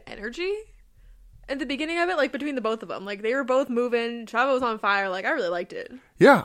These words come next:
Speaker 2: I was like, "Oh, all right."
Speaker 1: I was into
Speaker 2: This,
Speaker 1: it.
Speaker 2: this shouldn't go long. This should be, you know, like, a blood feud, like, fucking blood feud over a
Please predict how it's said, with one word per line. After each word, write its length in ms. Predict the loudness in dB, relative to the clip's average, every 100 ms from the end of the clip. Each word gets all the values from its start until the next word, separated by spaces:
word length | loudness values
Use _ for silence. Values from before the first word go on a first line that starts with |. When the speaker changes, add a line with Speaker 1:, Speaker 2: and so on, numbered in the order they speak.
| 4
Speaker 2:
I 80 | 4
was 100 | 4
like, 80 | 4
"Oh, 320 | 6 6 4 -2 0
all 120 | 2
right." 280 | 4 2 0 _ -20 -6
Speaker 1:
I 100 | -6
was 140 | -6 -10
into 300 | -8 -6 2
Speaker 2:
This, 200 | 4 4
Speaker 1:
it. 80 | -2 0
Speaker 2:
this 240 | 4 6
shouldn't 460 | 6 4 4 4 6
go 180 | 6
long. 300 | 8 4 4
This 100 | 0
should 200 | 0 2
be, 200 | 4 4
you 220 | 4 6 6
know, 300 | 6 4 4
like, 160 | 2
a 80 | 2
blood 340 | 2 8 8 8
feud, 300 | 2 2 2
like, 140 | 0
fucking 380 | -6 -14 -12 -12
blood 260 | -4 -4 -4
feud 280 | -2 4
over 300 | 6 6 6
a 200 | 4 4